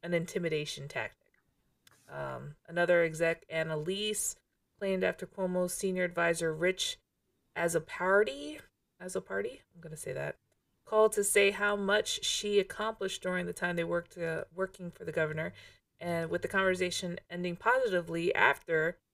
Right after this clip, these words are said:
she said she hadn't connected with Boylan. Uh, Cuomo denied any wrongdoing, and The Independent has reached out to the office for a response to these specific allegations. Um, in response to the Journal,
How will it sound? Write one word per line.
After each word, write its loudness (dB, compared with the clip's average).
she -6
said 4
she -6
hadn't -4
connected -8
with -14
Boylan. -4
Uh, -4
Cuomo 0
denied 2
any 0
wrongdoing, -2
and -6
The -4
Independent -2
has -4
reached -4
out 2
to -8
the -2
office -4
for -4
a -2
response -2
to -2
these 0
specific -4
allegations. -2
Um, -6
in -8
response 0
to 4
the -2
Journal, 4